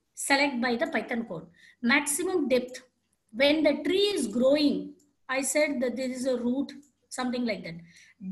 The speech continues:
Depth they will be telling. What is the meaning of depth is, now this is one level of depth, this is one level of depth. Now the depth of the tree is two. Human can tend to do only maximum depth of five to ten,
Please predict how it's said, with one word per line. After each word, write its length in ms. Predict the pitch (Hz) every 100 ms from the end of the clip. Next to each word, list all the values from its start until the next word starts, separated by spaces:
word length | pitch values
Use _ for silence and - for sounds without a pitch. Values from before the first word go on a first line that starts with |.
| 311
Depth 260 | 330 - 349
they 100 | 311
will 160 | 269 247
be 60 | 240
telling. 280 | 214 170 170 - _ _ _
What 140 | 240 262
is 60 | 339
the 100 | 381
meaning 200 | 349 320 302
of 140 | 302 -
depth 240 | 240 -
is, 220 | 214 311 - - - - -
now 420 | 233 302 254 - - _ 196 285
this 180 | 302
is 120 | 370 370 233 220
one 120 | 277 294
level 180 | 254 269
of 100 | 269 -
depth, 360 | 214 269 - - _ _
this 160 | 185 285
is 140 | 330
one 220 | 285 233 254
level 160 | 247 247
of 80 | 247 -
depth. 220 | 196 180 - - - _
Now 300 | 233 339 415
the 120 | 370 208 269
depth 220 | 269 -
of 100 | 370 349
the 60 | -
tree 180 | 277 269
is 180 | 285 -
two. 200 | 220 - _ _ _ _ _ _ _ _ _ _ _ _ _
Human 460 | - 320 381 415 415
can 280 | 370 330 -
tend 340 | 269 277 277
to 80 | 359
do 40 | 359 339
only 180 | 277 311
maximum 520 | 285 220 226 277 311
depth 220 | 277 285 294
of 200 | - -
five 240 | 226 240
to 160 | 285 -
ten, 460 | 247 254 247 214